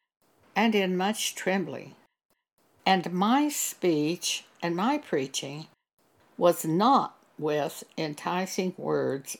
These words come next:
of man's wisdom, but in demonstration of the Spirit and of power, that your faith should not stand in the wisdom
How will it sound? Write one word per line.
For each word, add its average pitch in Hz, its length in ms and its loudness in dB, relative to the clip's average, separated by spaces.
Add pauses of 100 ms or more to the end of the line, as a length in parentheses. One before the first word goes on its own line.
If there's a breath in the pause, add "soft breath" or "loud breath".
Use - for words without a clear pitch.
of 156 200 -2
man's 165 800 -2 (580)
wisdom, 156 560 -2 (1200)
but 180 400 4 (280)
in 143 200 -6
demonstration 165 800 0
of 147 180 -6
the 151 80 -12
Spirit 165 580 -2
and 175 200 -4
of - 180 -14
power, - 480 -10 (800)
that 151 220 -4
your 214 100 4
faith 180 380 0
should 160 240 -2
not 143 200 -6
stand 202 400 2
in 135 140 -2
the 127 80 -4
wisdom 139 640 -4